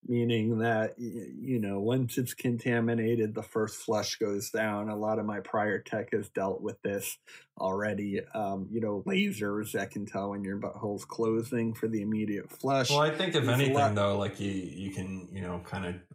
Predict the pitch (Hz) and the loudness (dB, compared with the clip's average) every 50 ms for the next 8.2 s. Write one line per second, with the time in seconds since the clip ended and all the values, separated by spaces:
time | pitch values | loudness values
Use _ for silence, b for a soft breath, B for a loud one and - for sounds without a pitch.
0 | _ - - - 98 98 98 98 95 104 101 98 95 - - - 104 101 95 98 | _ -12 -4 0 2 2 2 0 -2 -2 -2 -2 -2 -4 -4 -4 -2 -2 0 -2
1 | 98 98 104 101 98 92 98 - - - - 107 107 101 101 113 110 104 98 95 | -4 -4 -4 -6 -6 -6 -8 -12 -12 -4 -2 -2 -2 0 -2 0 0 0 0 -2
2 | 95 98 98 104 113 113 - - 117 117 113 110 107 113 113 110 110 104 104 104 | -2 -2 0 0 -2 -4 -4 -2 0 0 2 0 0 0 0 0 0 0 -2 -4
3 | - 95 98 98 98 - - 104 104 104 101 92 - - _ 107 104 104 107 104 | -4 -4 -4 -4 -6 -4 -4 -4 -2 -2 -2 -4 -4 -6 _ -2 0 0 -2 -4
4 | B B B B B B B _ _ - 113 110 110 113 110 - - 85 - - | B B B B B B B _ _ 2 2 2 2 0 0 0 -2 -4 -6 -6
5 | - - - - - 120 110 110 113 110 113 110 101 101 104 104 104 101 104 101 | -8 -10 -6 0 2 2 4 4 2 2 2 0 0 0 -2 -2 0 0 0 0
6 | 101 98 95 90 92 95 92 92 95 90 - - 98 95 92 87 - - - - | 0 -2 -2 -2 -2 -2 -4 -4 -6 -6 -4 -4 -2 -2 -2 -4 -6 -10 -14 -14
7 | - - - - - - - - - - - _ - - - - 107 101 101 98 | -12 -12 -12 -12 -12 -12 -12 -12 -14 -16 -12 _ -4 -2 0 0 0 0 0 -4
8 | 95 95 98 | -6 -8 -12